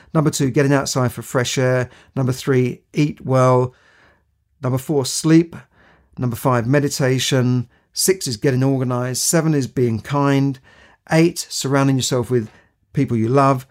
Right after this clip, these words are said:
Nine, gratitude, being grateful. And ten, allowing yourself to be happy. So those are the ten lists.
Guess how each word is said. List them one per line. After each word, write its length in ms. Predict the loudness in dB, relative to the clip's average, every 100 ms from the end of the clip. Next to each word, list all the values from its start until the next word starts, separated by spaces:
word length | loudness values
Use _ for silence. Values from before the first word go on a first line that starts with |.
| _ _ _ _ _
Nine, 480 | 0 4 4 4 0 _ _ _ _ _
gratitude, 680 | -2 0 -2 -4 -2 -2 2
being 200 | 2 2
grateful. 640 | 2 0 -2 -2 -2 -4 _ _ _ -8
And 220 | -6 -4
ten, 480 | 0 2 2 -2 -6 _
allowing 480 | -10 -4 0 0 0
yourself 340 | -2 -4 -4 -4
to 80 |
be 120 | -2 0
happy. 460 | 0 0 -4 -6 -10 _
So 160 | -8 -6
those 340 | -2 0 0
are 40 | -2
the 100 | -6
ten 320 | -4 -2 0
lists. 280 | -2 -2